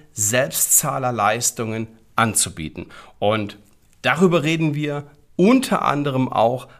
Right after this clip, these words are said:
an diesem Montag. So, also, ich will Ihnen diese Veranstaltung wärmstens ans Herz legen. Investieren Sie neunzig Minuten,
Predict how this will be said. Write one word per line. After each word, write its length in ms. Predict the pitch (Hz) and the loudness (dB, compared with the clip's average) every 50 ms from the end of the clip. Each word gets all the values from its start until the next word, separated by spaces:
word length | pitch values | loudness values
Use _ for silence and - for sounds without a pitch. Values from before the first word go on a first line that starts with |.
| - - - | -20 -6 -2
an 220 | 117 120 120 120 | 0 0 0 0
diesem 240 | 107 107 101 113 104 | -2 -4 -4 -4 -4
Montag. 400 | 98 90 85 85 - - - - - - - - - | -4 -6 -8 -10 -12 -14 -16 -16 -18 -20 -20 -8 -2
So, 200 | 131 135 92 - - - - - - | 0 0 0 -2 -4 -14 -16 -2 0
also, 300 | 135 135 120 107 - - - - - - _ _ | 2 2 2 0 -4 -8 -10 -18 -20 -20 _ _
ich 200 | - 185 175 - | 0 2 2 2
will 140 | 220 196 185 | 2 0 0
Ihnen 380 | - 160 165 165 160 160 156 - - - - | 2 2 4 4 4 2 0 -4 -10 -14 -6
diese 300 | 127 135 175 190 185 170 | 0 2 2 2 2 0
Veranstaltung 680 | - - - 123 131 135 - 143 131 131 131 120 104 | 0 -2 -2 -2 -2 -2 -2 -2 -2 -2 -2 -2 0
wärmstens 460 | 107 123 131 160 175 - 180 156 - - | 2 4 4 4 2 0 -4 -4 -4 -4
ans 240 | 123 127 - - | -4 -4 -2 -2
Herz 320 | 156 147 165 170 165 - - | 0 0 0 0 -2 -4 -4
legen. 240 | 160 151 151 156 - | -2 -2 -2 -2 -2
Investieren 800 | 135 127 120 123 117 - - - - 220 202 185 175 165 147 | 0 0 0 0 -2 -2 -4 -4 -4 -4 -2 0 0 0 0
Sie 180 | 139 147 151 143 - - - - - | 0 -2 -4 -4 -6 -12 -20 -14 -4
neunzig 540 | - 123 135 151 165 175 175 175 - - - | 0 4 6 6 6 6 4 2 0 0 0
Minuten, 540 | 139 127 131 160 180 196 190 - 196 185 180 | 0 2 2 2 0 -2 -4 -4 -6 -6 -6